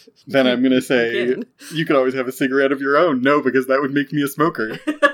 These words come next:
Speaker 2: That made me laugh so hard.
Speaker 1: Yeah.
Speaker 2: Uh, I, I mean, like, actually, it's the manicure scene.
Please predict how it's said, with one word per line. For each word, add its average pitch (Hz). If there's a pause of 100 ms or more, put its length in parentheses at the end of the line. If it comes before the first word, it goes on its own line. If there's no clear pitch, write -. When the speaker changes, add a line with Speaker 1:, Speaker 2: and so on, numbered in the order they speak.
(520)
Speaker 2:
That 156
made 151
me 156
laugh 147
so 156
hard. 139
Speaker 1:
Yeah. 160 (560)
Speaker 2:
Uh, 127 (1800)
I, -
I 127
mean, 107
like, 113 (160)
actually, 101
it's -
the -
manicure -
scene. 143